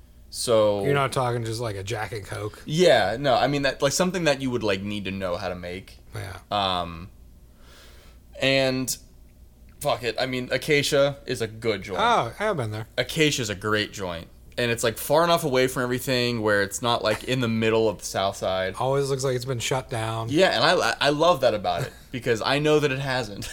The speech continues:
Speaker 2: <laughs>
Speaker 1: And it usually keeps the, the, the riffraff out.
Speaker 2: Yeah.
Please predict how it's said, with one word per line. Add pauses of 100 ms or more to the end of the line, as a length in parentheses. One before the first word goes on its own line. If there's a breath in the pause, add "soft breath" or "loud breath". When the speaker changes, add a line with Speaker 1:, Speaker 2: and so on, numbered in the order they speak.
Speaker 2:
<laughs> (260 loud breath)
Speaker 1:
And
it
usually
keeps
the,
the,
the
riffraff
out. (220 loud breath)
Speaker 2:
Yeah.